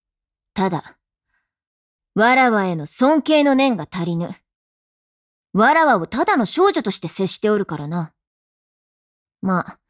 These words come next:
今はそれでもよい。今後はそなたに、わらわの能力を見せつけてやろう。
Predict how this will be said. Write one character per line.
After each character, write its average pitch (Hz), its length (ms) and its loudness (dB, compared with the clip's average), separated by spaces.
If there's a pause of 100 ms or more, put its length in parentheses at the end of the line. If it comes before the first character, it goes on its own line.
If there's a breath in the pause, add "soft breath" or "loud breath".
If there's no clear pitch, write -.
(880 soft breath)
今 359 320 2
は 247 80 2
そ 214 160 -6
れ 226 100 2
で 233 120 0
も 202 80 -2
よ 175 200 -4
い。 160 160 -10 (1000)
今 220 300 2
後 208 100 0
は 202 120 2
そ 220 120 -6
な 202 140 -2
た 151 100 -8
に、 135 180 -10 (680)
わ 269 180 4
ら 320 140 4
わ 262 100 4
の 208 80 0
能 233 240 2
力 247 240 0
を 156 80 -4
見 180 160 0
せ - 160 0
つ - 80 -18
け 277 140 -2
て 254 100 0
や 233 140 0
ろ 214 100 -4
う。 160 100 -8